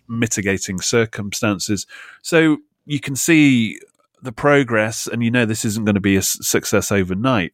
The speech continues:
because we didn't actually, we weren't like, for example, Leicester, where they won consecutive titles, moved up the leagues, they built a unif-, you know, unity and a, a uniform team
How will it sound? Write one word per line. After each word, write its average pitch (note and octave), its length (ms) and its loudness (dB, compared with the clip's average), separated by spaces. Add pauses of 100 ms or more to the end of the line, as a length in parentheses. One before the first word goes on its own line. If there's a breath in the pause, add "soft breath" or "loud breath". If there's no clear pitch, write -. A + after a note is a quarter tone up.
because A#2+ 280 -2
we A#2+ 80 2
didn't A#2 320 0
actually, G2 600 -2
we B2+ 100 0
weren't E3 200 2
like, A2 180 -2
for - 120 -2
example, A2+ 380 0
Leicester, A2+ 380 0
where G2+ 160 2
they G2+ 300 2
won C#3 180 0
consecutive - 680 -4
titles, B2+ 640 0
moved A#2+ 260 0
up G#2+ 100 0
the G2+ 120 0
leagues, G#2 600 0
they A2 100 -2
built A#2+ 360 0 (220)
a A2 60 -4
unif-, A2+ 520 2
you A#2 100 -4
know, F#2 80 -2
unity G2 840 0
and F#2+ 160 -2
a, G2 220 0
a G#2 40 0
uniform G#2+ 580 0
team F#2+ 500 0